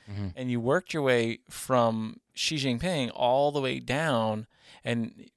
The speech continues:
Speaker 2: not name by name, but you were like, "Well, then this mayor, you know, if he
Speaker 1: Mm.
Speaker 2: doesn't get to zero covid,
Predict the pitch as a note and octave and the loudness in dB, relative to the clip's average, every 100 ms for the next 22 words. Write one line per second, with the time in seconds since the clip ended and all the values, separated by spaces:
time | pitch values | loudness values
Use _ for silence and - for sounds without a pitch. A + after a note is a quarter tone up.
0 | - C3+ D#3+ C3 D3+ F3 B2 A2+ E3+ G3 | -8 0 2 2 0 2 0 2 0 0
1 | A2+ A#2 A#2+ C#3 B2+ A#2 A2+ A2 - A#2+ | 0 0 -2 -4 -2 2 2 0 -4 -2
2 | A2+ A2 A2 G#2+ A2+ C3+ B2+ B2+ B2+ B2 | -2 0 -4 -2 0 0 0 2 2 2
3 | A#2+ A#2+ C3 A#2+ A#2 A2+ A2 - G#2+ B2+ | 0 -2 -2 2 2 0 -8 -10 -6 -4
4 | A#2+ A#2+ A#2 - A#2 A2 B2+ B2 A#2 - | -2 0 0 -2 -4 0 4 6 4 4
5 | A#2+ A2+ A#2 | 4 4 0